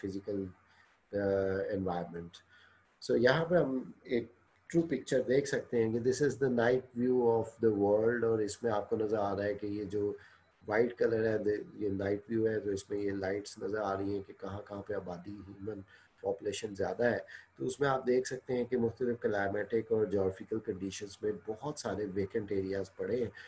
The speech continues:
जैसे यहाँ पे आपको Sahara Desert nazar आ रहा है, ये आपको साइबेरियन रीजन नज़र आ रहा है, ये तिब्बतन और, अ, चाइनीज डेजर्ट type area भी नज़र आ रहा है, और इधर आपको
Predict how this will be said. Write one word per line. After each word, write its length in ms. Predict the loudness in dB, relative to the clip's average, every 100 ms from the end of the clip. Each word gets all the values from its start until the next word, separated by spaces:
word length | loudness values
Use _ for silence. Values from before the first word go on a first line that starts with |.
| -20 _ 6
जैसे 260 | 6 6
यहाँ 200 | 2 0
पे 120 | -2
आपको 240 | -4 -4 -6
Sahara 420 | -4 -2 0 0
Desert 400 | 0 -2 -2 -2
nazar 200 | -2 0
आ 180 | 2 0
रहा 120 | -2
है, 80 | -6 -14 -20 _
ये 80 | 0
आपको 260 | 0 0 -4
साइबेरियन 640 | -2 0 2 4 2 2
रीजन 360 | -2 0 0 0
नज़र 160 | 0
आ 160 | 0 0
रहा 160 | -2 -2
है, 200 | -2 -2
ये 80 |
तिब्बतन 580 | -2 -2 -2 0 0 0
और, 340 | 0 0 -2 -6 -18 _ _ -6
अ, 320 | 0 4 4 2
चाइनीज 680 | 0 0 0 0 -2 0
डेजर्ट 640 | 0 2 0 0 2 0 0
type 320 | -2 -2 -2
area 300 | -2 0 0
भी 140 | -2
नज़र 240 | -2 0 0
आ 220 | 0 -2
रहा 120 | -6
है, 80 | -12 -16 -20 _ -2
और 220 | 0 0
इधर 240 | 2 4 6
आपको 680 | 6 2 0 2 4 4